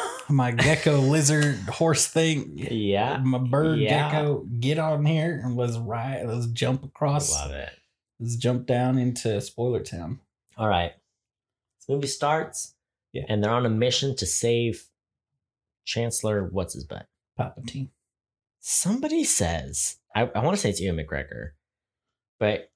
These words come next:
Speaker 2: he says there are heroes on, no. It's in the scroll, the introductory scroll. It says, "There are heroes on both sides." It's like, what?
Speaker 1: Yeah.
Speaker 2: Both
Speaker 1: I
Speaker 2: sides of the conflict?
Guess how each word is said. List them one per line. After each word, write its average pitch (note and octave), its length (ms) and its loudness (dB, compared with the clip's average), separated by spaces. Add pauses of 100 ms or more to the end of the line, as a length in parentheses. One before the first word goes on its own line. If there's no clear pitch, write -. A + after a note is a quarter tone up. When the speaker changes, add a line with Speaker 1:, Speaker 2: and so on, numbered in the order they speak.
(120)
Speaker 2:
he - 180 -2
says F3 340 2
there D3+ 220 4
are G#2+ 40 2
heroes F3 460 0
on, G#2 360 0 (160)
no. G#2 460 2 (1300)
It's - 140 2
in C#3 100 4
the A#2+ 60 2
scroll, A#2+ 500 0
the G#2+ 180 -2
introductory B2 720 2
scroll. G#2+ 560 0
It E2 40 -4
says, F#2 320 0 (220)
"There C#3+ 220 4
are B2 40 4
heroes B2+ 440 2
on F#2+ 240 0
both A#2 340 2
sides." D2 580 -4
It's - 140 -16
like, - 80 -16 (500)
what? E2+ 600 -4 (100)
Speaker 1:
Yeah. A2+ 240 4 (720)
Speaker 2:
Both D3 200 4
Speaker 1:
I - 20 0
Speaker 2:
sides D3+ 440 4
of C#3 140 2
the C3 80 2
conflict? D3+ 1120 -2